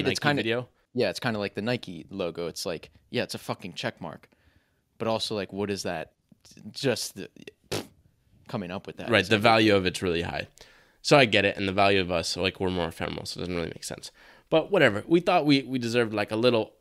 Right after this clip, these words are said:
Speaker 2: a little kickback of, like, "Hey, guys, thanks for contributing. You're one of our super fans. Like, awesome. Come out." Uh, we don't get that. So I get kinda angry. I'm like, "Yo, Belky, this is our shit. Like,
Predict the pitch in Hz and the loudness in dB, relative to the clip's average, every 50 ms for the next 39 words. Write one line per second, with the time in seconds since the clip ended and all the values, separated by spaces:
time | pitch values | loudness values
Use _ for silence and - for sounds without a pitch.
0 | _ _ 135 151 170 160 - - - - 120 - - - - 85 87 - - 95 | _ _ 2 4 6 6 4 2 0 -6 -6 -6 -2 -2 -2 -2 -2 -10 -10 -6
1 | 101 98 95 - 135 131 120 117 113 113 110 107 104 98 - - - - 113 110 | -4 -4 -4 -2 0 2 2 4 4 4 6 6 6 4 2 -4 -4 -4 -4 -4
2 | - - - - - 107 - - 107 101 - 101 101 101 98 98 98 95 95 95 | -4 -8 -12 -12 -12 -8 -4 -4 -2 0 0 0 0 0 0 0 0 0 0 0
3 | 92 92 90 85 82 80 - - - - - - - - 80 78 73 73 - 76 | 0 0 -2 -2 -4 -6 -6 -8 -8 -10 -10 -10 -4 -4 -4 -4 -4 -6 -8 -10
4 | - - - 80 76 - 85 76 73 _ _ _ _ - - 82 76 82 - - | -10 -8 -8 -8 -6 -6 -8 -10 -10 _ _ _ _ -12 -8 -6 -6 -6 -8 -10
5 | _ - - - - - _ _ _ _ _ _ _ _ _ _ - _ - - | _ -20 -20 -20 -20 -20 _ _ _ _ _ _ _ _ _ _ -20 _ -6 0
6 | 156 143 120 - - _ 156 156 151 143 131 117 - 90 - - - _ - - | 0 0 0 -2 2 _ 6 6 8 6 4 0 0 -4 -10 -12 -18 _ -2 2
7 | 131 135 135 131 139 131 - 135 107 - - 202 196 160 139 123 - - - - | 4 4 4 4 0 0 0 -4 -4 -2 2 2 2 4 2 -2 -4 -8 -8 -4
8 | 113 113 110 - 131 123 117 131 123 - - 92 - _ _ - - - 139 - | -4 -4 0 -2 -2 0 2 0 0 0 -4 -12 -14 _ _ -12 -4 -2 -2 -2
9 | - 156 131 110 - - - 113 - - 71 92 - - | -2 -2 -4 -4 -4 -2 -4 -4 -6 -6 -12 -14 -14 -16